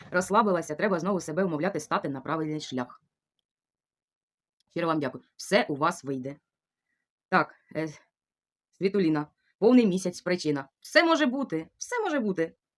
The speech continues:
Знаєте, як, хто хоче, той знайде, да, причину і в місяці, і кругом, і в поганій погоді. Так, ну, це ж таке.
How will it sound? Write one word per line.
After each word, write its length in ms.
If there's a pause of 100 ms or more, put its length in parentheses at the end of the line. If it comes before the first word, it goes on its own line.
(1200)
Знаєте, 240
як, 140 (240)
хто 300
хоче, 480 (540)
той 200
знайде, 360
да, 200 (320)
причину 420
і 140
в 40
місяці, 640 (540)
і 100
кругом, 320
і 40
в 40
поганій 280
погоді. 520 (840)
Так, 300 (840)
ну, 200
це 120
ж 80
таке. 260